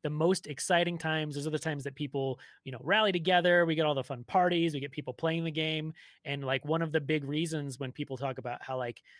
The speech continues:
Legend of Runeterra doesn't have huge, huge Twitch viewership, it's 'cause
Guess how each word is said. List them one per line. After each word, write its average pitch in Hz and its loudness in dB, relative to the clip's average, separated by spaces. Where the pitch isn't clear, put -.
Legend 143 0
of 135 -4
Runeterra 131 -2
doesn't 131 -2
have 123 -8
huge, 156 -4
huge 139 -4
Twitch - 2
viewership, 131 -2
it's - -12
'cause 147 0